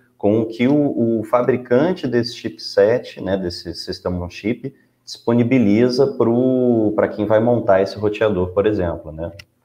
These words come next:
Então, isso é muito importante também. Às vezes, os dois são exatamente iguais e ainda assim existe uma diferença de experiência, né, na rede sem fio, por conta aí do, do software, do driver,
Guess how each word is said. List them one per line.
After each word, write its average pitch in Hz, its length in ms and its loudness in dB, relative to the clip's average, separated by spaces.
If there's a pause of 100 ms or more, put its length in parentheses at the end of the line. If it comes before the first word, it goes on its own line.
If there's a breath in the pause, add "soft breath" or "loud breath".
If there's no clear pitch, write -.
(120)
Então, 82 120 -8
isso 82 160 -4
é - 20 2
muito 98 240 0
importante 107 520 0
também. 98 300 0
Às 80 100 -6
vezes, 104 200 4
os 101 60 -4
dois 107 180 4
são 117 120 2
exatamente 123 540 2
iguais 127 340 6
e 131 40 2
ainda 139 260 4
assim 127 460 -4 (340 soft breath)
existe 104 480 0
uma 120 140 -2
diferença 104 600 0
de 98 300 -2
experiência, 95 800 -2
né, 92 160 -2
na 85 160 -2
rede 87 240 -4
sem 90 240 -8
fio, 110 440 -4 (360 soft breath)
por 107 200 0
conta 107 360 4
aí 95 160 4
do, 104 420 0
do 98 140 -4
software, 90 460 2
do 90 120 -6
driver, 92 640 2